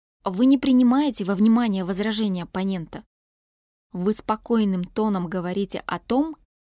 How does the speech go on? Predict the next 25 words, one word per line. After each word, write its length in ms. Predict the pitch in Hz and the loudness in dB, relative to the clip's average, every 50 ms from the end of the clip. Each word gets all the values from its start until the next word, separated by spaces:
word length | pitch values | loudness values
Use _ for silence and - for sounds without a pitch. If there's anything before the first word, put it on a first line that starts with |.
| _ _ - | _ _ -6
чего 460 | - - 208 190 170 185 190 214 262 | -4 -2 -2 -4 -2 -2 0 0 2
бы 140 | 285 302 277 | 2 0 0
вам 240 | 233 202 196 226 | 2 0 0 0
хотелось. 720 | 226 - - 247 233 - - 196 180 170 165 160 - - - _ _ _ _ _ _ _ _ _ | -2 -2 -4 -4 -4 -4 -4 -4 -4 -4 -6 -10 -12 -14 -16 _ _ _ _ _ _ _ _ _
Вы 160 | 196 170 208 | -2 -2 0
говорите 680 | 214 208 233 226 226 226 240 240 220 - - 190 - - _ _ | 0 0 0 0 0 0 0 0 -2 -2 -4 -6 -6 -10 _ _
до 300 | 180 175 175 170 202 208 | -10 -8 -4 -2 -4 -2
тех 380 | - - - 311 381 - - | -2 -2 -2 -2 -4 -6 -6
пор, 280 | - - 262 220 - - _ _ _ _ _ _ _ _ _ _ | -2 0 0 0 0 -4 _ _ _ _ _ _ _ _ _ _
пока 300 | - 208 202 - 226 220 | -4 -4 -2 -2 -2 -2
ваша 260 | 202 208 - - 196 | 0 -2 -2 -4 -4
просьба 460 | - - 214 254 302 330 262 208 185 - _ _ | -4 -2 0 0 0 0 -2 -2 -4 -6 _ _
не 180 | 208 208 208 208 | 0 2 2 2
будет 360 | 185 202 247 233 262 - - _ | 0 -2 -2 -2 -4 -6 -6 _
удовлетворена. 840 | 226 208 220 214 214 220 220 - 208 214 214 214 196 180 165 - - - _ _ _ _ _ _ _ _ _ _ _ _ _ _ _ _ _ _ _ _ _ _ _ | -2 -2 0 0 0 -2 -2 0 -2 0 0 0 0 -2 -4 -8 -12 -18 _ _ _ _ _ _ _ _ _ _ _ _ _ _ _ _ _ _ _ _ _ _ _
Пример 360 | - 208 208 226 262 320 320 | -4 0 2 2 2 0 0
с 80 | - - | -4 -6
вашим 320 | 226 240 240 - 247 233 | -4 -4 -2 -2 -2 0
другом. 380 | 202 220 220 196 - - - - _ _ _ _ _ _ _ _ _ _ _ _ _ _ _ _ _ _ _ | 0 0 -2 -2 -4 -8 -14 -16 _ _ _ _ _ _ _ _ _ _ _ _ _ _ _ _ _ _ _
"Привет, 400 | - 311 311 330 269 247 226 196 | -6 -4 -2 0 0 0 0 0
Дима, 340 | 190 185 208 196 190 185 190 - _ _ | 0 0 0 0 -2 -2 -6 -10 _ _
как 240 | - 294 320 311 277 | -4 -4 -2 0 2
дела?" 340 | 302 302 254 214 190 180 202 - _ _ _ _ _ _ _ _ _ _ _ _ _ _ | 4 4 4 2 0 -2 -6 -12 _ _ _ _ _ _ _ _ _ _ _ _ _ _
"Все 200 | - - - 208 | -2 -2 -2 0
хорошо. 480 | 190 220 226 262 285 - - 233 - | -2 -2 -2 -2 -2 -2 -2 -4 -4